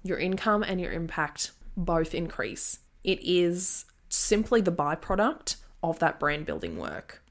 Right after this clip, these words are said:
There's no other way around it. When you are building a brand the right way and you're building it in a way that's aligned to you and you're showing up as that brand, the income and the impact will come.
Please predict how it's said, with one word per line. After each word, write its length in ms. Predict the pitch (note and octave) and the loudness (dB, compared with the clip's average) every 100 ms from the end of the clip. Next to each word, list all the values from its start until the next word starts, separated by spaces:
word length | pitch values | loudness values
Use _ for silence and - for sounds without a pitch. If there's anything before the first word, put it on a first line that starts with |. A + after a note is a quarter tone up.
| - | -2
There's 220 | F#3 F3+ | 2 4
no 300 | F3+ E3+ F3 | 4 4 4
other 180 | F3 F3 | 4 2
way 320 | E3+ D#3+ D#3+ | 2 0 0
around 440 | D#3+ E3 C#3 D#3 G3 | -4 -4 -4 -2 0
it. 260 | C4+ - - - - | 0 -4 -20 -20 -14
When 140 | - F3+ | -6 0
you 80 | F3+ | 2
are 60 | |
building 380 | F3 F3 F#3 G#3 | 4 2 2 2
a 40 | |
brand 640 | F#3 D#3+ D3 D3+ F3 A#3 - - - - | 0 -2 -4 -4 -2 -2 -4 -14 -20 -14
the 140 | F#3+ F#3+ | -2 -2
right 340 | F#3 F3 E3+ | 2 0 0
way 440 | - D#3+ F3 D4+ - - - _ - - | 2 2 2 -2 -6 -20 -20 _ -12 0
and 100 | F#3+ | 2
you're 80 | |
building 400 | F3+ F#3 F3+ G#3+ | 4 4 2 4
it 100 | A3 G#3 | 2 2
in 80 | |
a 40 | F#3 | 0
way 280 | E3+ D#3 E3 | 0 0 -2
that's 180 | F3 | -2
aligned 420 | F#3 E3+ E3+ E3 E3+ - | -4 -4 -2 -2 -4 -2
to 100 | F3 | -2
you 280 | D#3+ D#3 G#3 | 0 0 0
and 60 | |
you're 120 | F3+ D#3+ | 0 -2
showing 460 | - - F#3 F3 | -2 -2 0 0
up 140 | D3 F#3 | -2 -4
as 100 | F3 | -4
that 200 | E3+ - | -6 -2
brand, 520 | D#3 D#3+ F#3+ C#4+ - - - - - | -2 0 0 0 -2 -14 -20 -20 0
the 80 | G#3+ | 2
income 380 | G3+ F#3+ A3 G#3 | 2 2 2 2
and 80 | G#3 | 2
the 80 | |
impact 560 | F3 F3 E3 D#3 - - _ _ - | 0 -2 -2 -2 -4 -10 _ _ -10
will 240 | F3+ E3+ | 2 2
come. 300 | D#3+ D#3+ A2 | 4 -2 -4